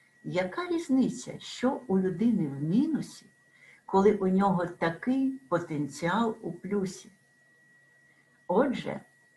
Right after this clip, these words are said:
сенс життя — розкрити граничні можливості людини, допомогти їй вчинити прорив в інший вимір. Чи знаємо ми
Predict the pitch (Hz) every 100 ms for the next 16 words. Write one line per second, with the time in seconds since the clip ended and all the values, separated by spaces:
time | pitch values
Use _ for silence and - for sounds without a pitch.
0 | _ - - - 294 330 262 233 240 -
1 | - 170 180 - _ _ _ 175 196 202
2 | - 214 226 247 233 220 190 214 208 208
3 | 226 240 - - 147 139 160 175 170 190
4 | 226 165 160 - 143 151 139 202 320 247
5 | - - _ - - - 165 214 214 214
6 | 202 202 - - 254 269 180 147 - _
7 | - - - 175 170 202 269 214 214 214
8 | _ _ - 160 151 135 202 262 262 -
9 | _ _ _ _ 160 165 185 180 170 -
10 | 190 185 - - 139 139 135 - - -
11 | _ _ _ _ _ _ _ _ - 359
12 | 381 349 247 151 135 135 139 151 220